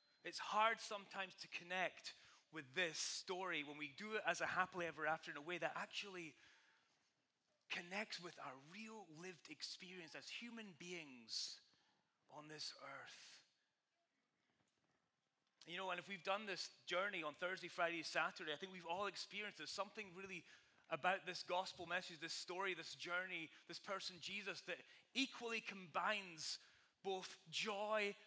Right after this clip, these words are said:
and also sorrow. So we can't have a message, even today, that simply says,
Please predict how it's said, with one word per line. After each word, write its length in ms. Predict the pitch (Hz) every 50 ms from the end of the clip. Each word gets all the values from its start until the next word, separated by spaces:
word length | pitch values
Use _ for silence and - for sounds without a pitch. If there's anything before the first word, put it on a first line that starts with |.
| - -
and 100 | - 185 - - -
also 520 | - 226 240 247 254 247 - - - 202 180 156 143 127 - - -
sorrow. 880 | - - - - - 208 190 196 196 208 202 185 180 160 143 127 110 104 - - _ _ _ _ _ _ _ _ _ _ _ _ _ _ _ _ _ _ _ _ _ _ _ _ _ _ _ _ _ _ _
So 160 | - - 196
we 100 | 190 202
can't 260 | 190 - 220 240 208
have 220 | - - - 208 196
a 80 | 214
message, 880 | 202 196 190 190 185 - - 175 165 135 120 - - - - - - - - - - - _ _ _ _ - - - _ _ _ _ _ _ _ _
even 320 | - 202 202 214 214 202 170
today, 720 | - - 208 160 143 190 190 190 190 185 165 143 120 110 - -
that 140 | 170 -
simply 520 | - - - - 254 247 240 - 233 208 185
says, 880 | - - - 190 170 175 160 147 139 127 120 120 - - - - -